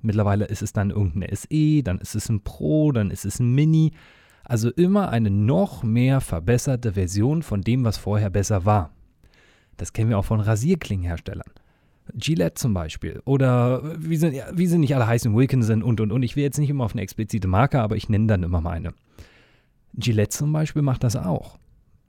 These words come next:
Die sagen, das ist der Mach drei, der Mach vier und der Mach fünf Fusion Pro Power Glide X Y.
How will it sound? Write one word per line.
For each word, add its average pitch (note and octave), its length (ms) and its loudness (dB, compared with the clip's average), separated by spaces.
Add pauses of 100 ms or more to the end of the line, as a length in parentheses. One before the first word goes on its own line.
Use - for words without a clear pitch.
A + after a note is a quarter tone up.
Die A2 80 2
sagen, G#2 400 2
das B2 160 0
ist A#2 120 -6
der G#2 100 2
Mach G#2+ 400 0
drei, B2 520 2
der G#2+ 180 2
Mach A#2 300 0
vier C#3+ 480 0
und A#2 180 -2
der A2+ 100 -4
Mach A#2+ 300 -8
fünf C#3 480 0
Fusion B2+ 460 0
Pro C#3 360 2
Power B2 420 0
Glide A#2 380 0
X B2 280 -6
Y. B2 500 0